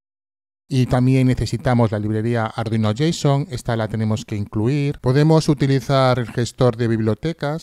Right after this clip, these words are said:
Aquí introduciremos nuestras credenciales para la conexión Wi-Fi. Aquí establezco la U R L a la que me voy a conectar y su api key.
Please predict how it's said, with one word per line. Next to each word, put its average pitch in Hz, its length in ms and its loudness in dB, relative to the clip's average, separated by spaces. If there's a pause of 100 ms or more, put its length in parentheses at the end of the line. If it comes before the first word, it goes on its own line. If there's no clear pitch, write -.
Aquí 156 300 2
introduciremos 135 1040 4
nuestras 123 580 0
credenciales 143 840 0
para 113 280 -2
la 113 140 -2
conexión 113 600 -2
Wi-Fi. 151 520 -4
Aquí 127 220 -2
establezco 147 760 2
la 120 180 0
U 123 160 6
R 120 360 0
L 143 340 -2
a 120 80 -8
la 117 100 -4
que 113 120 -6
me 110 60 0
voy 123 140 0
a 120 80 -2
conectar 131 840 -4
y 120 180 0
su 113 420 2
api 113 280 -4
key. 151 500 -2